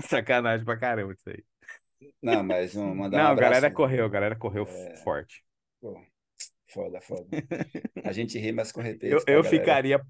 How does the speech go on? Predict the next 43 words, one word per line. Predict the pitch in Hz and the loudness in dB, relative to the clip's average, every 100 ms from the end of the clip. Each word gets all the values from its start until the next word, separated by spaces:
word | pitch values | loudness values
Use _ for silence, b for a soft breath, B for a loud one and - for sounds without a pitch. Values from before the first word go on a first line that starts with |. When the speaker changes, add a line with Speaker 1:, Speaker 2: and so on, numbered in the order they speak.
| - | -10
Speaker 1:
putaço, | 131 - 110 95 98 104 | -14 -4 0 2 0 -6
velho, | 85 85 | -6 0
Speaker 2:
Pô, | |
Speaker 1:
de | - | 4
Speaker 2:
eu | 139 | 6
ia | |
tá | 110 | 4
Speaker 1:
verdade. | 85 | 0
Speaker 2:
indignado, | 123 131 196 359 - 214 | -2 -6 -4 -2 -2 -4
você | - | -6
tá | 247 | -4
Speaker 1:
Verdade. | 285 254 | -2 -2
Speaker 2:
maluco? | 277 427 453 392 - - _ | 0 0 0 -6 -8 -14 _
Speaker 1:
E | - | -4
pra | 117 131 | 2 4
mim | 110 117 | 4 2
foi, | 123 139 127 | 0 -2 -2
assim, | 113 110 | -4 -6
se | - 135 | 0 2
eu | 175 | 2
tivesse | 127 117 123 | 2 2 2
corrido, | - 101 110 | -2 -6 -4
seria | 127 123 | 0 2
uma | 127 | 2
maratona. | 147 - - 92 - | 0 -2 -4 -6 -4
E | 240 | 0
é | 311 120 | 4 4
mesmo, | 107 104 - | 2 -4 -6
tipo, | - _ | -20 _
ninguém | 92 92 113 | -8 -6 -6
tira, | 113 107 87 _ b b b _ | -4 -4 -4 _ b b b _
dos | 117 135 247 - | -2 2 4 2
corredores, | 175 135 117 101 131 160 110 - | 2 4 4 4 2 2 -2 -6
ninguém | 117 110 123 | -6 -4 -4
tira | 131 139 | -2 -4
o | |
título | 139 135 131 | -4 -10 -10
de | 131 | -6
maratonista. | 131 127 123 139 98 - _ _ _ | -4 -2 -4 -8 -12 -20 _ _ _
Tudo | 120 | -4
Speaker 2:
Lógico, | 104 98 98 80 | 0 2 0 -4
Speaker 1:
bem? | 92 117 | -8 -10
Speaker 2:
lógico. | - 92 92 | -16 -20 -20